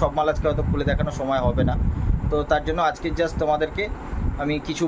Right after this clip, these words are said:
বান্ডিলের উপর দিয়ে দেখিয়ে দেবো, কয়েকটা মাল খুলেও দেখিয়ে দেবো, যাতে তোমরা আইডিয়াটা পাও। তো আজকে এইগুলো ভিডিওটা শুরু করছি তাহলে। তো আজকে দেখো, এটা একটা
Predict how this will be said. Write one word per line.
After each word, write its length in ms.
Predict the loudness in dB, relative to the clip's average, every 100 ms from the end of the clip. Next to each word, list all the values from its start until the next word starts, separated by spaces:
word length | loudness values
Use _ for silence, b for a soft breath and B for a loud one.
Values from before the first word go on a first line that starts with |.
| 2
বান্ডিলের 300 | 2 2 0
উপর 100 | 0
দিয়ে 100 | 0
দেখিয়ে 180 | 2 2
দেবো, 100 | 2 2
কয়েকটা 200 | 2 0
মাল 100 | -2 0
খুলেও 200 | 2 2
দেখিয়ে 180 | 0 0
দেবো, 100 | 2 2
যাতে 140 | 2 2
তোমরা 140 | 2 2
আইডিয়াটা 300 | 0 0 0
পাও। 120 | 0 -2 -2 0 2 2
তো 40 | 2
আজকে 160 | 4 4
এইগুলো 200 | 4 2 2
ভিডিওটা 260 | 0 0 0
শুরু 120 | 0 0
করছি 180 | -2 0 2
তাহলে। 220 | 4 2 -2 -6 _ _ -4
তো 40 | 0 2
আজকে 160 | 2 2
দেখো, 140 | 4 2
এটা 100 | 2
একটা 120 | 2